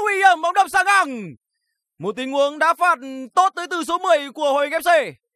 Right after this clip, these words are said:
Chỉ thiếu đi một chút may mắn mà thôi. Từ khoảng cách rất xa thì anh Tú có một tình huống sút phạt đẳng cấp. Nhưng xa ngang đã từ chối bàn thắng này của anh Tú. Vì vậy, Sông Lam Nghệ An vẫn được đánh giá cao rất nhiều so với Bình Phước.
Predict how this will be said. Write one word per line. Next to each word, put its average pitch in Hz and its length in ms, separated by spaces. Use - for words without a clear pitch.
Chỉ 175 140
thiếu 254 200
đi 339 140
một 277 160
chút 359 120
may 349 120
mắn 302 160
mà 330 100
thôi. 247 300
Từ 151 140
khoảng 156 180
cách 214 160
rất 330 160
xa 294 300
thì 220 80
anh 226 180
Tú 247 240
có 294 80
một 226 160
tình 233 180
huống 240 260
sút 320 220
phạt 285 220
đẳng 262 200
cấp. 339 200
Nhưng 147 140
xa 220 240
ngang 214 560
đã 180 220
từ 285 300
chối 254 200
bàn 285 160
thắng 233 160
này 294 140
của 202 100
anh 214 140
Tú. 214 280
Vì 104 120
vậy, 107 320
Sông 135 120
Lam 127 100
Nghệ 127 80
An 123 100
vẫn 165 100
được 135 60
đánh 123 120
giá 117 180
cao 139 380
rất 214 140
nhiều 202 180
so 151 80
với 165 100
Bình 180 120
Phước. 185 220